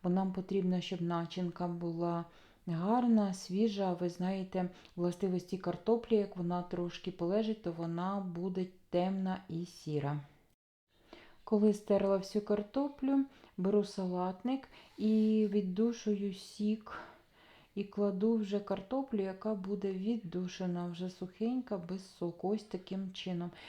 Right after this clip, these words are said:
І сюди ж тепер в салатник уже буду додавати, м, зажарка, яка в нас уже готова.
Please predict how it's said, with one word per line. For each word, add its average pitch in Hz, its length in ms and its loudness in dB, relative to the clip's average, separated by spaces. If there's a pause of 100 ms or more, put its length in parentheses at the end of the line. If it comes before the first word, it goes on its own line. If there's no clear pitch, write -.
(200)
І 226 80 0
сюди 254 320 0
ж 269 140 -8
тепер 214 320 0
в 202 40 -12
салатник 262 720 0
уже 220 420 2
буду 208 420 0
додавати, 196 840 -2 (500)
м, 180 600 0
зажарка, 233 580 2
яка 214 360 0
в 180 100 -2
нас 190 540 -4 (640)
уже 185 520 -4
готова. 175 760 -2